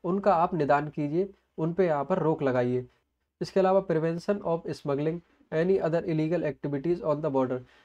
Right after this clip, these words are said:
यानी कि स्मगलिंग वगैरह की, यानी तस्करी की जो भी घटनाएं हो रही हैं, इसके अलावा जो भी गैर कानूनी गतिविधियां बॉर्डर क्षेत्र में हो रही हैं,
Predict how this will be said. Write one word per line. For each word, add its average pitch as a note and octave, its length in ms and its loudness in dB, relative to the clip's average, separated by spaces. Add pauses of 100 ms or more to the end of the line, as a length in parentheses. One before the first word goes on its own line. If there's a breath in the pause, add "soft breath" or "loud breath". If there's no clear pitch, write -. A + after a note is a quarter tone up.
(120)
यानी G3 240 2
कि G#3 320 -4
स्मगलिंग F3+ 520 2
वगैरह F3+ 300 2
की, F3 180 0
यानी F3 240 0
तस्करी F#3+ 480 0
की G#3+ 160 -4
जो F#3 140 4
भी F#3+ 100 2
घटनाएं D3+ 420 0
हो D3 140 -2
रही D3 160 -2
हैं, D#3 160 -6 (280 soft breath)
इसके F3 220 2
अलावा G3+ 260 4
जो E3+ 180 2
भी G#3 220 -2 (360 soft breath)
गैर E3+ 260 4
कानूनी F3+ 380 2
गतिविधियां D#3+ 520 0
बॉर्डर D#3+ 240 2
क्षेत्र D#3 300 -6
में D3+ 120 -2
हो C#3 100 0
रही C#3 180 -2
हैं, E3+ 120 -6